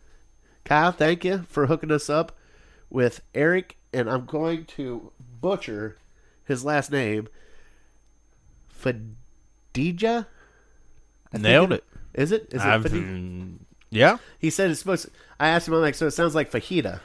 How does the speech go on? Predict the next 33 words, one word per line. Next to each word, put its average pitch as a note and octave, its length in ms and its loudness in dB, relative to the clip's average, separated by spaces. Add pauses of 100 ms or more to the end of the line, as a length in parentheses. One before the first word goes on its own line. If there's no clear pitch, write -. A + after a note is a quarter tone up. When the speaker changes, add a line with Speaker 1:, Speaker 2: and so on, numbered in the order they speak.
(180)
Speaker 1:
He D3+ 60 -2
goes, C#3+ 220 4
Speaker 2:
<laughs> - 0 -
Speaker 1:
"Yeah, G#2 360 4
so B2+ 280 2
it's - 180 -6 (140)
Fadija." A#2+ 760 -2 (580)
And C3 180 0
he G#3+ 280 -2
has E3 240 2
hooked E3+ 240 0
us C3 160 0 (120)
up C#3+ 280 4
with A#2+ 260 -2
our A#2 140 0
new D3 220 2
intro C#3+ 320 4
music, G#2 580 -4 (380)
Speaker 2:
Oh. B2+ 420 -2
Speaker 1:
trivia D#3+ 480 6
music, A2 340 0
Speaker 2:
Oh, A2+ 220 2
yeah. E2+ 520 -2 (220)
Speaker 1:
and C#3 200 4
our B2+ 100 4
top - 340 -4
three D#3 280 -2
music. G2 640 -6
And A2 140 -2
Speaker 2:
Mm-hmm. C3+ 60 0
Speaker 1:
you've F3+ 180 2
heard A2+ 680 4
the, G#2 600 0